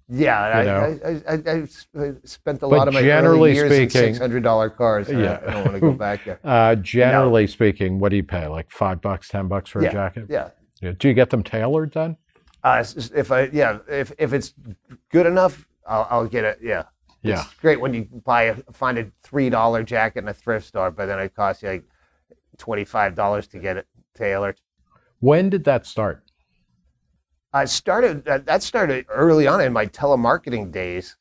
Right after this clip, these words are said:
Speaker 1: 'cause my mother would send me, like, goofy suits, we, you
Speaker 2: Yeah.
Speaker 1: know, from thrift stores back when, you know, vintage was,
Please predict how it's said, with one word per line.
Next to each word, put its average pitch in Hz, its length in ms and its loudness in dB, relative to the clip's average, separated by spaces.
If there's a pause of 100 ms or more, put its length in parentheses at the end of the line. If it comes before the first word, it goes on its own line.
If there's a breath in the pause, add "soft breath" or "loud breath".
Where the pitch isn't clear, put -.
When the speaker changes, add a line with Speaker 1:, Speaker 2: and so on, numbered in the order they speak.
(140)
Speaker 1:
'cause 107 180 -8
my 117 220 -4
mother 127 360 0
would 107 180 -6
send 113 320 -6
me, 104 200 -6
like, 104 240 -8
goofy 120 420 -4
suits, 104 480 -12
we, 120 120 -6
you 110 140 -10 (120)
Speaker 2:
Yeah. 120 120 -4
Speaker 1:
know, - 120 -6 (440)
from 104 160 -10
thrift 117 300 -4
stores 110 280 -4
back 143 300 -2
when, 127 180 -2 (200)
you 131 80 0
know, 123 80 2
vintage 117 580 -4
was, 110 380 -8